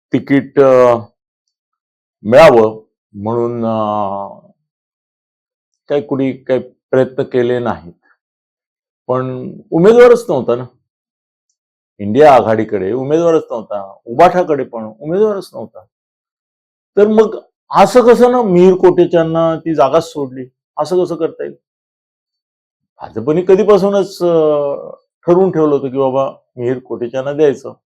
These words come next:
त्यांचे विद्यमान खासदार अपयशी ठरला होता, त्याला हटवायचं, हेही झालेलं होतं. तर मला असं वाटतं की संजय पाटील पण सिरियसली ही निवडणूक घेईल का हो? मला नाही वाटत.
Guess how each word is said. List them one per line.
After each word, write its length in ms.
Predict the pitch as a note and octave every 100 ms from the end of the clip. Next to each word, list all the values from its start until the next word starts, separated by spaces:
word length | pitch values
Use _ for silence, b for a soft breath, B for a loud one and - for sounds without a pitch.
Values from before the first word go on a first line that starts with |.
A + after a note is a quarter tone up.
| _ _ _ _
त्यांचे 220 | G2+ F#2+
विद्यमान 500 | A#2 G#2+ A#2+ C3 C3 A2+
खासदार 340 | A2 A2 C3
अपयशी 420 | A#2 B2+ B2 B2+
ठरला 240 | A#2+ A#2+ B2
होता, 200 | B2+ B2
त्याला 240 | C3+ C#3+
हटवायचं, 400 | C#3+ C#3+ B2+ C3+
हेही 220 | D3 F3+
झालेलं 320 | D#3+ D3 C#3
होतं. 220 | C3 B2+ B2 _ _ _ _ _ _ _
तर 60 | F#3
मला 240 | F3+ E3+
असं 180 | G#3 G#3+
वाटतं 200 | A3 G#3+ G#3
की 220 | A3+ A#3
संजय 460 | A3+ D3 B2 C#3+ G3
पाटील 800 | F#3+ C3 - C3 G#2+ G2+ G#2+ - _ _ _ _ _ _ _ _ _ -
पण 120 | A3+
सिरियसली 640 | - E3+ D#3+ G3+ F#3+ G3+
ही 80 | F3+
निवडणूक 400 | F3 E3+ E3 D3+
घेईल 280 | B2 D3 C#3+
का 120 | A#2+
हो? 320 | G2+ F#2 _ _ _ _ _ _ _ _ -
मला 120 | C4
नाही 160 | E3 G2+
वाटत. 260 | D#2+ -